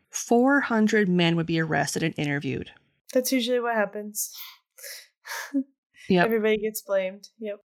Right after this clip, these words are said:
Speaker 1: But on a positive note, more police officers were hired as a result, which meant more patrols, especially at night, and rewards were offered for any information on the cases.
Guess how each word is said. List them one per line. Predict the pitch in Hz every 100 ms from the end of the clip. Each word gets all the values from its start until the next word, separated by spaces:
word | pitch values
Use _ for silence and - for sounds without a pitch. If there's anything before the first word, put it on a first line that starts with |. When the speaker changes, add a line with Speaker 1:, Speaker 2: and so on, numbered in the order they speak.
| _ _ -
Speaker 1:
But | 214
on | 220
a | 220
positive | - - 262 294 269 208
note, | 180 170 170 - - _ _ _
more | 185 185 220
police | 254 - 226 220 214
officers | 208 180 - 190 180
were | 185
hired | - 170 165 165 165 -
as | 160 180
a |
result, | 208 202 160 156 - - _
which | 175 -
meant | 165 160 -
more | 196 170 220
patrols, | 254 - 175 165 160 160 - -
especially | 156 - 185 - 202
at | 202
night, | 165 156 - - _ -
and | 165
rewards | 165 170 180 196 196
were | 214 170
offered | 165 165 151
for | - 185
any | 180 -
information | 160 - 139 135 - 135
on |
the | 131
cases. | - - - - - -